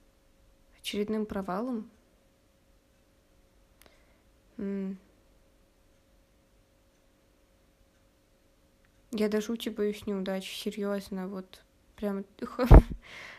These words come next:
хотя на мне можно просто повесить огромную табличку "Неудачник на миллион". Ам, я каждый раз их очень сильно боюсь. И если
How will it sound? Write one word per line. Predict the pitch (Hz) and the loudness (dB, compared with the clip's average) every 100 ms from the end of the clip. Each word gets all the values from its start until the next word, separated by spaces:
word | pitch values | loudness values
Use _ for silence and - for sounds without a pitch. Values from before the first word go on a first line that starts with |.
| - - | -14 -8
хотя | 233 233 | -4 -2
на | 226 | -2
мне | 220 226 | -2 -2
можно | 214 208 220 | -2 -4 -6
просто | 214 226 226 - 208 196 | -6 -6 -6 -6 -8 -8
повесить | 214 208 214 - | -4 -4 -4 -6
огромную | 208 208 214 208 208 | -6 -4 -2 -4 -4
табличку | 220 208 214 214 - - | -6 -4 -4 -6 -12 -8
"Неудачник | 202 208 202 208 208 - 220 226 | -4 -4 -2 -4 -6 -8 -8 -4
на | |
миллион". | 214 214 214 226 262 277 - - - - - - - - - - - - - - | -4 -2 -4 -4 -6 -10 -14 -20 -20 -20 -20 -20 -20 -20 -20 -20 -20 -20 -16 -8
Ам, | 208 208 202 208 208 208 208 - - - - - - - - - - - - - - - - - - - - - - - - - - - - - - - - - - - - - | -6 -4 -4 -4 -4 -6 -8 -16 -20 -20 -20 -20 -20 -20 -20 -20 -20 -20 -20 -20 -20 -20 -20 -20 -20 -20 -20 -20 -20 -20 -20 -20 -20 -20 -20 -20 -20 -20 -20 -20 -20 -20 -10 -4
я | 208 | -2
каждый | 208 214 214 | -2 -2 -4
раз | 208 208 - | -4 -4 -6
их | 208 208 | -10 -10
очень | 196 214 202 | -10 -12 -10
сильно | 202 202 196 | -8 -6 -6
боюсь. | 202 190 180 - - | -4 -6 -8 -10 -8
И | |
если | 214 196 202 208 - 208 202 | -6 -4 -4 -6 -6 -4 -4